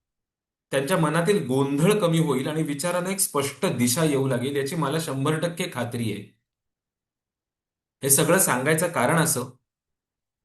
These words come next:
की शास्त्र, त्यामागील तर्क, त्याची प्रत्यक्ष जीवनात येणारी अनुभूती आणि त्याला असलेले विविध कंगोरे उलगडत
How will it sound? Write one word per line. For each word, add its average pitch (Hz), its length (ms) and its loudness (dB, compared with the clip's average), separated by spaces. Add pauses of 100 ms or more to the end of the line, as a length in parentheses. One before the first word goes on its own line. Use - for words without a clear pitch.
की 123 100 -4
शास्त्र, 127 560 0 (1160)
त्यामागील 123 520 0
तर्क, 127 300 4 (1000)
त्याची 117 260 0
प्रत्यक्ष 147 640 -2
जीवनात 170 400 2
येणारी 156 280 2
अनुभूती 135 760 -4 (460)
आणि 135 200 -2
त्याला 139 300 2
असलेले 151 360 2
विविध 143 320 0
कंगोरे 127 1000 0 (720)
उलगडत 127 500 4